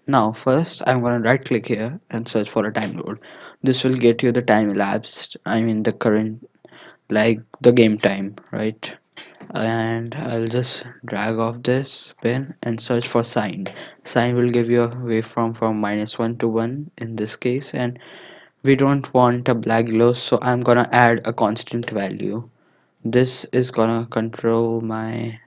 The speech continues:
and I'm gonna multiply these two values, by the way. I'm gonna set the scalar parameter here and set it to something like five, and we are gonna get this to pulse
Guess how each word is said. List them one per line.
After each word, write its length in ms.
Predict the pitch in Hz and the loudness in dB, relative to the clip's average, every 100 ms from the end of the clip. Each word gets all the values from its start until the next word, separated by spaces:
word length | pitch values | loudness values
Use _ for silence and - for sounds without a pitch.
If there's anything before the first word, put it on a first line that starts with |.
| _ _ _ _ _ _ _ - | _ _ _ _ _ _ _ -4
and 160 | 123 | -2
I'm 120 | 123 123 | 0 0
gonna 120 | 110 | -2
multiply 460 | 107 104 - - 107 | -4 -6 -10 -10 -8
these 300 | 101 - - | -8 -10 -10
two 120 | 101 | -8
values, 360 | 101 107 104 | -8 -8 -10
by 140 | - 107 | -10 -10
the 120 | 110 | -10
way. 200 | 107 107 - - - - | -10 -12 -14 -20 -20 -8
I'm 100 | 117 | -4
gonna 180 | 113 113 - - - | -4 -4 -10 -18 -18
set 240 | - 117 | -8 -6
the 80 | 117 | -6
scalar 340 | - - 113 | -8 -4 -2
parameter 580 | 113 117 113 113 113 117 | -2 -4 -4 -4 -6 -6
here 480 | 120 120 113 123 143 - | -6 -4 -4 -6 -10 -12
and 280 | 117 110 110 | -10 -8 -10
set 160 | 110 | -10
it 160 | 104 101 | -10 -8
to 100 | 98 | -10
something 320 | - 107 110 | -8 -10 -8
like 160 | 104 - | -10 -8
five, 380 | 117 120 139 - _ _ - - - _ - | -4 -2 -2 -8 _ _ -20 -20 -20 _ -6
and 280 | 135 135 131 | -4 -2 0
we 80 | |
are 160 | 131 131 | 2 2
gonna 240 | 123 117 | 2 0
get 260 | 113 107 110 | -2 -4 -2
this 480 | 113 113 - - - | 0 0 -2 -14 -14
to 480 | - 113 110 113 113 113 - - _ _ _ _ _ _ _ _ _ - | -4 -2 0 -2 -4 -8 -20 -20 _ _ _ _ _ _ _ _ _ -4
pulse 920 | 131 139 135 131 123 - - - | 2 4 4 0 -2 -8 -8 -10